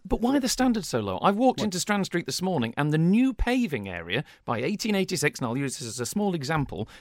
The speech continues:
Speaker 1: has obviously failed, and it's been patched with tarmac. We spent millions on that promenade. It should be glorious. And it, and quite frankly, you're standing on a pedestrian crossing in, in pools of mud because they didn't put any drains in.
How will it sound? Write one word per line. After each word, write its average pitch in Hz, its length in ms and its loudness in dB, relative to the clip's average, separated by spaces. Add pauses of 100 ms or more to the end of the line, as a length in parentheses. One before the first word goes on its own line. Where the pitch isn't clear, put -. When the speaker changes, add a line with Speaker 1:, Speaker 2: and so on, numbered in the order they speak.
(200)
Speaker 1:
has 160 120 0
obviously 226 340 2
failed, 139 340 0
and 160 80 -2
it's - 80 -10
been 214 180 -2
patched - 300 0
with 143 100 -8
tarmac. 143 440 -4 (440)
We 311 80 0
spent 302 240 2
millions 294 360 6
on 147 100 0
that 110 120 -4
promenade. 110 420 -2
It - 100 -6
should 233 160 -4
be 262 80 -2
glorious. 254 800 2
And 202 100 0
it, 185 120 -4 (340)
and 220 160 2
quite 294 220 -2
frankly, 165 500 -2 (200)
you're 190 120 2
standing 254 360 4
on 220 100 4
a 185 60 0
pedestrian 175 480 0
crossing 151 340 0
in, 127 160 -2 (100)
in 147 200 0
pools 170 380 0
of 135 100 -2
mud 131 320 4
because 123 220 -2
they 147 60 -2
didn't 139 140 -2
put 139 120 0
any 135 100 0
drains 110 460 0
in. 101 180 -4